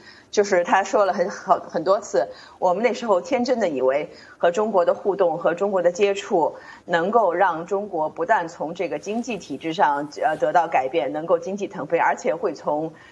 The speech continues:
这个政治体制上得到改变，然后慢慢地走向和，呃，这个，呃，自由民主的道路。但是我们也知道，中国其实这么多年来一直都是非常反感这个和平演变这个词的。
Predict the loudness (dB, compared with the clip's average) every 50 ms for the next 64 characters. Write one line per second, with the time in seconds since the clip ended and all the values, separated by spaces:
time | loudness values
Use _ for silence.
0 | -20 -20 _ -4 -2 0 0 0 0 0 0 0 0 0 0 -2 -4 -4 -6 -8
1 | -6 -4 0 2 2 2 2 2 0 2 2 2 2 2 0 0 0 0 -2 -2
2 | 0 0 0 0 0 0 -2 0 2 2 2 2 2 0 0 0 0 0 -2 -2
3 | 0 0 0 0 0 -2 -4 -4 -2 -2 -4 -4 -4 -4 -2 0 0 2 2 2
4 | 0 -2 -4 -4 -4 -2 -2 -2 0 -2 -4 -4 -4 -2 0 0 2 0 -2 -4
5 | -4 -4 -4 -2 -2 0 2 4 4 2 2 0 -2 -2 -4 -4 -6 -14 -20 -20
6 | -20 -20 -10 _ 0 0 2 2 0 -2 0 0 0 0 0 0 -2 -2 -2 0
7 | 0 0 0 0 -2 -4 0 0 0 0 0 -2 -4 -4 -2 -2 -2 -2 0 0
8 | -2 0 0 0 0 0 0 -2 -4 -4 -4 -4 -4 -4 -4 -2 -2 -2 -2 0
9 | -2 -2 0 2 0 0 2 2 2 2 2 0 -4 -4 -2 -2 -4 -4 -4 -6
10 | -6 -6 -6 -6 -6 -6 -4 0 0 0 0 0 -4 -4 -2 -4 -6 -6 -6 -6
11 | -2 0 0 0